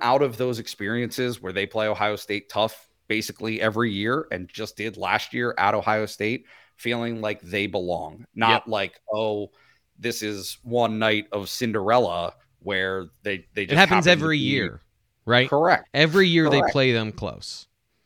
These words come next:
Speaker 1: Correct. So, no,
Speaker 2: Yeah.
Speaker 1: I don't, I, to answer the question, uh, is, is that confidence still there? Yeah, it is.
Speaker 2: Yeah.
Speaker 1: No question about it.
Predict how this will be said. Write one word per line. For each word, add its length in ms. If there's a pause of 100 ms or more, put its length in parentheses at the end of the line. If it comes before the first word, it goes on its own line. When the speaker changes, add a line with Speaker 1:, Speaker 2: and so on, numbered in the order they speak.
(640)
Speaker 1:
Correct. 300
So, 100
no, 140
Speaker 2:
Yeah. 60
Speaker 1:
I 100
don't, 240
I, 140 (500)
to 140
answer 280
the 100
question, 520 (640)
uh, 460
is, 160 (120)
is 440
that 260
confidence 480
still 240
there? 380
Yeah, 260 (360)
it 120
is. 460
Speaker 2:
Yeah. 180 (220)
Speaker 1:
No 100
question 320
about 200
it. 60